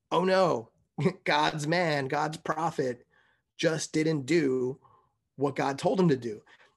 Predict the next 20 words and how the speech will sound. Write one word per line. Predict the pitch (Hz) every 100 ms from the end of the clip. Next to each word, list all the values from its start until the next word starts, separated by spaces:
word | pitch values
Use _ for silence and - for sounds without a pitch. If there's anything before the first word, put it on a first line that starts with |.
| -
And | 147
some | 190 233
of | 180
you | 175
might | 156 147
be | 156
reading | 151 202 165
this | 147 160
and | - 139 143
being | 151
like, | 147 139 _ _ _
"I | - 226
didn't | 233
even | 202 175 180
know | 165 175
that | 220
you | 185
could | 165
do | 226
that. | 143 104